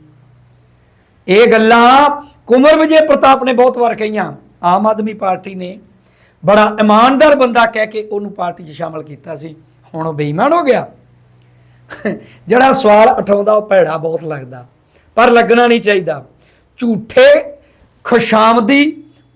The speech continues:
ਪੋਚਾ ਮਾਰੂ, ਪੰਪ ਲਾਊ ਲੋਕਾਂ ਤੋਂ ਆਮ ਆਦਮੀ ਪਾਰਟੀ ਨੂੰ ਬਚਣਾ ਚਾਹੀਦਾ।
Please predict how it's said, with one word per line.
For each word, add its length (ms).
ਪੋਚਾ 480
ਮਾਰੂ, 420
ਪੰਪ 320
ਲਾਊ 280
ਲੋਕਾਂ 380
ਤੋਂ 160
ਆਮ 200
ਆਦਮੀ 260
ਪਾਰਟੀ 340
ਨੂੰ 140
ਬਚਣਾ 340
ਚਾਹੀਦਾ। 340